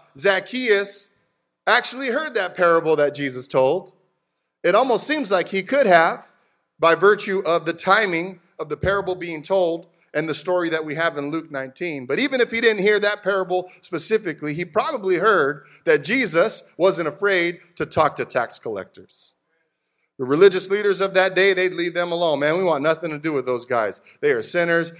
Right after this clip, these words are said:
They are blasphemers. They are partnering with Rome. We want nothing to do with them." But he may have heard that Jesus was a little different, that Jesus was willing to talk with those that others weren't willing to talk with.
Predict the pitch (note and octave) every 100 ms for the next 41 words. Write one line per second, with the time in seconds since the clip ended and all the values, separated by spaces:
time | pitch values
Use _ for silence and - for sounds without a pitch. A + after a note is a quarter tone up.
0 | - C#3+ B2+ A#2+ D3+ E3 D#3+ - E3+ E3
1 | D#3+ D#3 - _ D3+ D3 C3 D#3+ E3 D#3+
2 | D#3+ D#3 D3 C#3+ D#3+ E3+ E3+ E3+ - E3
3 | E3 D3 C#3+ D#3 D#3 D3+ C#3+ D#3+ C#3 B2
4 | A#2 A2 B2+ A#2+ E3+ E3+ F3+ E3 D#3+ F#3
5 | F3+ C#3+ C#3 - - A#2+ D3+ D#3 C#3+ C#3
6 | B2 B2+ B2 A2+ A2+ - - _ _ _
7 | _ _ _ _ _ C3+ B2 E3+ E3 D#3+
8 | C#3 D#3+ F3 D#3 C#3 - _ D#3 - D#3
9 | D3+ D3 C3+ C#3+ C3 A#2+ - - - -
10 | C3 C#3 D3 C3+ B2 - C3+ C3 C3 C3
11 | B2+ A#2+ A#2 - A#2+ A2+ - _ _ A#2+
12 | A2+ G2 -